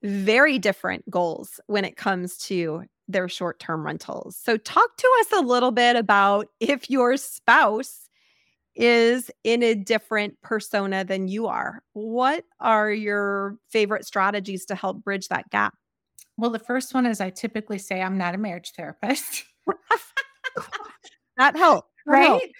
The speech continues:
Speaker 2: Like, it helps to, to be clear on what I can accomplish.
Speaker 1: Yeah.
Speaker 2: It, you know, I literally have had one couple that came in for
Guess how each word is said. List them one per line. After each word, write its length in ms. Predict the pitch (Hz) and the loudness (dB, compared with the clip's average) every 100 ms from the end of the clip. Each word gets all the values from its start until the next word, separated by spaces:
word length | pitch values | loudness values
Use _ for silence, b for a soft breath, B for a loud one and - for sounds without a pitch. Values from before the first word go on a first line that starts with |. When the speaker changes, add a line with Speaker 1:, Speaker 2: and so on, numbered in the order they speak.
| B - | B 2
Speaker 2:
Like, 180 | 320 302 | 4 4
it 140 | 320 | 2
helps 300 | 339 381 - | 2 0 0
to, 200 | 403 330 | -4 -4
to 160 | - 370 | -2 -4
be 200 | 311 320 | -2 -6
clear 440 | - - 302 320 | -8 -4 2 2
on 140 | 294 277 | 2 2
what 140 | 240 | 0
I 100 | 247 | -2
can 200 | 240 233 | -6 -8
accomplish. 800 | 214 240 226 185 175 247 - - _ _ | -8 -8 -10 -10 -10 -12 -14 -20 _ _
Speaker 1:
Yeah. 180 | 254 214 - | 0 0 0
Speaker 2:
It, 200 | 269 - _ | -6 -8 _
you 160 | 269 | -6
know, 140 | 277 240 | -6 -2
I 180 | 247 277 | -2 -2
literally 680 | 254 247 240 254 247 240 233 | -4 -8 -10 -12 -12 -14 -12
have 340 | 202 202 208 208 _ _ | -8 -6 -8 -12 _ _
had 240 | 196 190 180 | -10 -10 -10
one 200 | 190 202 | -14 -12
couple 360 | 185 - 180 | -16 -14 -14
that 180 | 175 - | -14 -18
came 240 | _ 190 185 | _ -10 -10
in 180 | 180 | -12
for 120 | 190 | -14